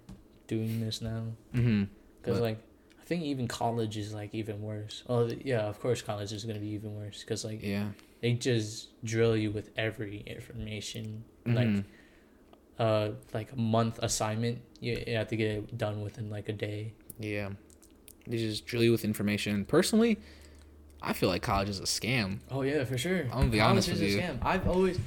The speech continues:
Speaker 1: like, after I graduated,
Speaker 2: Mm-hmm.
Speaker 1: th-, people kept, uh, like, universities kept selling,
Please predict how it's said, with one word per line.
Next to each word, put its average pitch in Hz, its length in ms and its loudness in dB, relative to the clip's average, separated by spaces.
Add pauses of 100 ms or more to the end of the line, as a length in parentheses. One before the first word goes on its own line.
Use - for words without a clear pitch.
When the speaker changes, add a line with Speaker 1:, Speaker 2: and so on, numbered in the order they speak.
(320)
Speaker 1:
like, 117 200 2 (440)
after 175 300 2
I 196 100 4
graduated, 185 760 2
Speaker 2:
Mm-hmm. 113 260 2 (340)
Speaker 1:
th-, - 120 -10 (520)
people 170 240 2
kept, 143 320 2 (120)
uh, 117 160 2
like, 113 240 2 (180)
universities 131 680 2
kept 127 200 0
selling, 127 320 0